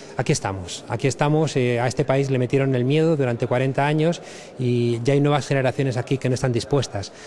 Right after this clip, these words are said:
a asumir ni ese miedo, ni esa amenaza, ni esa constante, eh, eh, ya digo, amenaza, eh, de que uno va a arder en los fuegos del infierno simplemente por querer ser libre.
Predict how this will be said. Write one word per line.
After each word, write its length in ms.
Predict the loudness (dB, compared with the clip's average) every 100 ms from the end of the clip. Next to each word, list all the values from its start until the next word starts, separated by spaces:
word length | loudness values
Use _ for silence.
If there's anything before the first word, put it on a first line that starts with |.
| -16 -4
a 60 |
asumir 360 | -2 0 0 0
ni 140 | 2
ese 200 | 2 2
miedo, 480 | 4 4 4 4 2 -2 -16 -10
ni 160 | -2 0
esa 180 | 2 2
amenaza, 560 | 2 2 0 0 0
ni 100 | 2
esa 180 | 0 -2
constante, 1300 | -2 0 0 0 -2 0 2 2 2 2 2 2 -2 -6 -20 -12 -4
eh, 460 | -2 0 -2 -6 -10 -16 -12
eh, 480 | -8 -8 -6 -8 -8 -12 -2
ya 100 | 2
digo, 160 | 4 2
amenaza, 640 | 0 2 2 2 0 -2 -6 -16 -8
eh, 60 |
de 220 | -6 -4
que 100 | 0
uno 140 | 2 4
va 80 | 2
a 20 |
arder 340 | 2 2 2
en 180 | 0 -2
los 140 | -4
fuegos 440 | -4 0 0 0 0
del 140 | 0
infierno 540 | 0 0 0 2 0 -2 -8 -6
simplemente 480 | -2 0 0 0
por 140 | 0 0
querer 220 | 0 -2
ser 220 | -2 -2
libre. 320 | -2 -4 -6